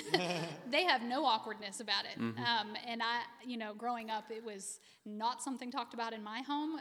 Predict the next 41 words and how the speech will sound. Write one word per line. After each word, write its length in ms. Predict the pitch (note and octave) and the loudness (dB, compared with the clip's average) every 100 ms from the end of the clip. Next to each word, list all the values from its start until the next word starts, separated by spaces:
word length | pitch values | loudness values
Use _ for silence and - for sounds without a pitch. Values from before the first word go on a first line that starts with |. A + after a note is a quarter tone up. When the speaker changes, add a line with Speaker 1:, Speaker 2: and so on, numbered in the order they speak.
| - | -8
Speaker 1:
And 340 | A#3+ A3+ G#3+ G#3+ | -10 -8 -10 -8
so, 340 | - A3 G#3 G#3+ | -4 -4 -4 -10
you 100 | G#3+ | -10
know, 140 | G#3+ | -10
those 280 | A3 A#3 - | -8 -8 -6
first 260 | B3 A#3 - | -6 -6 -6
couple 200 | A3+ G#3+ | -6 -6
conversations, 640 | A3 G#3+ G#3 G#3+ G#3+ G3 | -10 -10 -8 -8 -8 -10
I 120 | G#3 | -14
was 140 | B3 - | -14 -16
like, 140 | - - _ - | -16 -18 _ -18
"Oh," 540 | C4+ D4+ D#4+ D#4 C#4+ B3 | -12 -10 -10 -10 -12 -6
but, 180 | B3+ A#3+ A3+ | -4 -4 -2
you 100 | C4+ | -2
know, 120 | A#3 G#3 - | -2 -8 -10
they 120 | A#3 C#4 | -6 -4
didn't 180 | B3+ | -6
have 200 | G#3+ A3 G#3+ | -4 -4 -4
that 180 | F#3+ | -6
feeling 280 | A3+ G3+ A3 | -8 -12 -12
at 60 | - | -10
all. 220 | A#3 A3+ _ - | -10 -10 _ -16
Not 120 | A3 | -14
you, 180 | A3 G3+ G3+ | -16 -18 -16
but 100 | G#3 - | -16 -16
the 60 | |
kids. 300 | G#3 A3 A3+ - - - - - - | -18 -18 -18 -20 -20 -16 -12 -6 0
<laughs> 220 | C#4+ F#4+ | 6 8
And, 180 | E4+ D4+ - | 8 6 6
um, 180 | F#4 A#3+ A#3+ - - E3+ - - - - - - | 6 6 2 0 2 4 4 4 2 -2 -4 6
Speaker 2:
You 140 | D#3 C#3 | 10 12
like 180 | B2 | 12
it's 160 | A#2+ G#2+ | 8 8
awkward. 340 | A#2+ G#2+ A2+ G#2 | 8 8 4 4
Speaker 1:
<laughs> 1700 | - - A3 - - - F3 D#3 - E3 - D#3+ D3+ - D3 C#3+ D#4+ | 0 -2 -4 -4 -2 2 2 2 0 0 0 -2 -2 -2 -4 -4 4
But 180 | C#4 B3+ | 6 8
yeah, 280 | A#3 A3+ B3+ | 6 4 0
so 220 | - C4 | 2 2
just, 380 | A#3+ E4 - B3 | 4 2 0 -2
just 240 | D#4 - | -2 0
keep, 200 | - E4 | 0 0